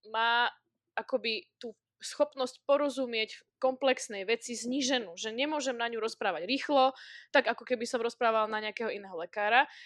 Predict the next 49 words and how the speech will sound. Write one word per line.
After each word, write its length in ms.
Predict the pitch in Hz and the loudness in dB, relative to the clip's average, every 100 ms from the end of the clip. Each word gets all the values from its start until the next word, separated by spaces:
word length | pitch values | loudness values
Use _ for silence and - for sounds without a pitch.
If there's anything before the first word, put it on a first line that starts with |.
| - | -10
a 160 | - 226 | -2 0
musím 320 | 285 - 311 | 0 -4 -6
si 320 | - 254 - | -4 -6 -4
overiť, 720 | - 185 180 175 190 285 - | -2 -2 -2 -2 -2 -4 -6
či 160 | - 220 | -8 -2
tomu 240 | 269 262 | -2 -2
porozumela. 720 | 254 240 226 220 190 170 156 - | 0 2 2 0 -4 -4 -8 -6
Hej, 160 | - 302 302 | 2 4 6
lebo 80 | 277 | 4
ona 240 | 302 302 | 4 2
potom 240 | 320 311 | 0 -4
príde 320 | 285 320 262 208 | -2 0 2 2
domov, 320 | 220 247 302 311 | 2 4 4 4
ona 160 | 349 | 2
mala 240 | 359 359 381 | 4 4 4
napísané 480 | 226 233 247 226 | 2 -2 -2 -2
otázky, 480 | 226 220 233 - - | -2 0 0 0 -6
ale 240 | - 240 254 | 0 2 2
ona 80 | |
ti 160 | 254 269 | 0 -2
nevie 160 | 247 240 | -2 0
povedať, 400 | 247 240 233 226 | 0 2 0 0
aká 160 | 254 | -2
bola 240 | 233 247 - | 2 2 2
odpoveď, 560 | 190 - 214 240 294 - - - | -2 -2 4 6 4 -2 -20 0
lebo 240 | 285 285 302 | 8 8 8
sa 80 | 277 | 6
vraciam 400 | 262 269 269 226 | 6 6 2 0
k 80 | |
tomu, 320 | - 233 254 - | -2 -2 -2 -2
že 160 | 240 | -2
keď 160 | 254 262 | 0 2
jej 140 | 262 | 2
to 60 | - | 4
aj 80 | 233 | 4
vysvetlíš, 500 | 247 - 247 220 233 - | 2 0 0 0 -2 -2
tak 80 | |
štyridsať 480 | - - 277 262 269 | -4 0 0 2 0
až 160 | - 233 | 0 -2
osemdesiat 480 | 240 269 240 247 - | -2 -2 -4 -6 -2
percent 320 | 226 - 233 233 | -4 -4 -8 -6
informácií 480 | 240 220 220 226 | -4 -4 -4 -6
zabudne 400 | 214 202 208 202 | -4 -4 -6 -10
hneď. 320 | 196 196 165 - _ _ _ - | -6 -4 -4 -10 _ _ _ 0
A 80 | |
ďalšie 400 | 214 262 269 262 | 8 8 8 2
si 160 | 247 220 | 0 0
zapamätá 480 | 233 226 214 202 208 | 0 0 -2 -2 -4
zle. 320 | 226 196 175 | -2 -2 -2